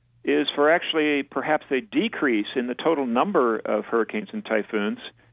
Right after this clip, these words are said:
maybe not a lot, but, uh, a few percent anyway. But the curve is gonna shift so that when these storms do form, even though maybe there'll be fewer of them, the strongest ones will get stronger. And the rule of thumb is if you increase the ocean temperatures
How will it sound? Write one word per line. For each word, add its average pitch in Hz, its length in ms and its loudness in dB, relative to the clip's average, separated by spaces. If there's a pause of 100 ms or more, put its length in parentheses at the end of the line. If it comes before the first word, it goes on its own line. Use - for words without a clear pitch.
(240)
maybe 120 180 2
not 110 220 4
a 104 40 2
lot, 120 360 2
but, 120 160 0 (260)
uh, - 240 -6
a 120 160 -4
few 143 180 2
percent 120 380 -2
anyway. 104 420 2 (400)
But 151 460 4 (500)
the 131 360 0
curve 160 260 2
is 135 120 -4
gonna 127 180 -2 (200)
shift 202 240 2
so 139 80 -6
that 135 180 2
when 135 180 -2
these 131 160 -4
storms 127 420 0
do 226 220 4
form, 117 400 2
even 139 240 -2
though 131 100 4
maybe 123 240 2
there'll 117 140 0
be 110 120 0
fewer 160 340 4
of 98 60 -2
them, 104 220 -4 (380)
the 127 80 -4
strongest 196 420 2
ones 151 220 -2
will 127 140 2
get 117 160 -2
stronger. - 520 -4 (480)
And 123 320 0
the 123 220 4
rule 165 260 4
of 143 80 2
thumb 151 260 4
is 127 280 -2
if 127 180 -6
you 127 260 0
increase 175 520 2 (100)
the 147 140 0
ocean 139 260 2
temperatures 139 560 -2